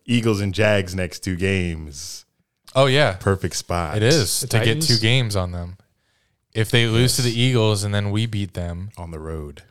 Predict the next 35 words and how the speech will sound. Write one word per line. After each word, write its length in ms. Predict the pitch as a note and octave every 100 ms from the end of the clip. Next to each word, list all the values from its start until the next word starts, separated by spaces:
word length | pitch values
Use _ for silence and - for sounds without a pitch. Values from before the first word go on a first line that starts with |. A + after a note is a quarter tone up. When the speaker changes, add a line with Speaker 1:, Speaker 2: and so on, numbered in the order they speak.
| _
Speaker 1:
in 140 | E2+ D#2+
Nashville, 420 | D#2 - - -
though. 260 | D2 D2+ - _ _ -
So 160 | -
Trevor's 340 | D#2+ F2+ E2 E2
gonna 140 | D#2
have 160 | D2+ -
to 120 | D2 _ -
break 200 | E2+ E2
another 420 | D#2+ D2+ D2 D2+ _ _ _ -
road 260 | E2 E2+ D2
streak, 460 | - - - - _ _ _ _ _ _ -
like 140 | D#2+
Chargers 360 | D2+ F2 D#2+ D2+
game. 280 | C2+ D#2 C#2+ _ _ _ _ _ _
Speaker 2:
Well, 360 | G#2+ G2+ F#2+ F#2+ _
b-, 120 | A#2
break 320 | G2+ A#2 A#2 A#2+
the 80 |
road 200 | G#2+ G#2
streak 240 | - G2+ F2+
this 200 | B2 -
week. 320 | - - - _ _ _ _ _ _ _ _
Speaker 3:
Lions. 500 | A2 G#2 G2+ G#2 - F#2
Speaker 2:
Lions. 220 | F#2+ G2
Speaker 1:
Oh, 100 | F#2
Lions? 520 | D#2 D#2 E2+ G#2 - _ _ _ -
No, 80 | A2+
Speaker 2:
But 60 |
Speaker 1:
I'm 60 | B2+
talking 60 | B2
Speaker 2:
that's 100 | A#2
Speaker 1:
about 160 | G#2
against 240 | F#2 F2 -
Titans. 540 | F#2 D#2 D2 - -